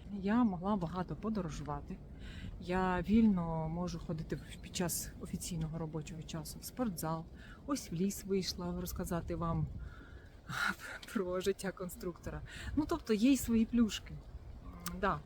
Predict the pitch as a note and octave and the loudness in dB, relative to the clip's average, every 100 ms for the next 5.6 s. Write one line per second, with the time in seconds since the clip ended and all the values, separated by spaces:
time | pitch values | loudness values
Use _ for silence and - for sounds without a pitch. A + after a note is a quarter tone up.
0 | - F#3+ G3 A3+ F3+ - G3+ F#3 F#3 F#3 | -8 -4 4 6 6 2 0 0 2 -2
1 | F#3 - E3 G3+ C#4+ - C#4 F4+ G#4+ - | -2 -6 0 2 2 -2 -4 -4 -4 -2
2 | B3 A#3+ A3 G3 E3+ - - F3 E3+ E3 | 0 2 0 -2 -10 -12 -10 -10 -10 -10
3 | D#3 - - - E3 G3 - E4 - - | -8 -8 -8 -8 -8 -10 -12 -14 -16 -16
4 | - - - - A4 G4+ E4+ D4+ - C4+ | -14 -14 -14 -6 0 6 6 6 4 6
5 | B3+ A3+ G3+ F3 D#3+ E3 | 6 6 2 2 2 0